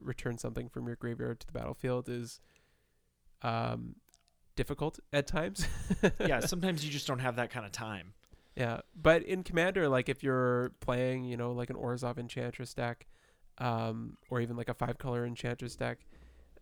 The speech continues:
Speaker 1: uh, it might be fun to include just having that ability to recur something in a few turns. But, uh, I ki-, I was kind of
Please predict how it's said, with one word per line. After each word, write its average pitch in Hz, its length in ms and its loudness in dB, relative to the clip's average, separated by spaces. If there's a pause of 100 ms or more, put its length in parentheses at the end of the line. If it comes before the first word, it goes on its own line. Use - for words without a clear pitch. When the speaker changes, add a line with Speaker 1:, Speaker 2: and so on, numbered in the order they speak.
Speaker 1:
uh, - 60 -12
it - 520 -4
might 208 180 2
be 175 300 6 (440)
fun 131 200 6
to 127 120 2
include 131 460 2
just - 180 -2
having 131 340 0
that 127 220 0 (320)
ability 131 400 2
to - 120 -8
recur 131 300 0
something 135 600 -2
in 139 80 -8
a - 20 -12
few 143 180 -2
turns. 143 540 -6
But, 120 340 -2
uh, 117 160 0 (480)
I 156 60 -2
ki-, - 100 4 (140)
I 165 60 4
was 175 140 0
kind 214 200 2
of 339 80 -6